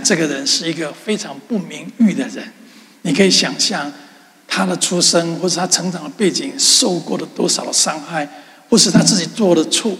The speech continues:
误的决定，以至于他在那个镇上是不名誉的女人，是大家所糟蹋的女人，是大家所唾弃的女人，是大家所看不起的女人。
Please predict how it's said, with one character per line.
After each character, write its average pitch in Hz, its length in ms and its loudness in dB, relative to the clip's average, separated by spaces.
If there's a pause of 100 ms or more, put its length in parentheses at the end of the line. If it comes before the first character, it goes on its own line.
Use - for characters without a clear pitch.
误 190 80 -6
的 160 100 -4
决 139 240 -4
定， 139 340 -6 (340)
以 160 100 0
至 180 220 2
于 - 60 -2
他 - 180 -6
在 156 320 -4 (280)
那 196 100 -2
个 156 100 2
镇 180 220 0
上 147 220 -6
是 139 240 -4 (720)
不 247 120 8
名 175 240 4
誉 196 120 2
的 - 120 -8
女 - 200 -6
人， 120 220 -14 (240)
是 - 180 0
大 196 200 0
家 185 200 -2
所 151 400 -6 (1300)
糟 - 280 0
蹋 - 200 2
的 196 120 -4
女 143 200 -4
人， 123 220 -6
是 - 160 2
大 202 180 -4
家 208 180 -2
所 - 400 -4 (440)
唾 262 180 4
弃 - 300 4
的 147 140 -8
女 123 200 -6
人， 113 240 -6 (280)
是 - 200 0
大 175 160 0
家 165 60 0
所 143 320 -2
看 208 260 -2
不 196 140 -8
起 - 320 2
的 139 100 -10
女 127 280 -4
人。 107 60 -12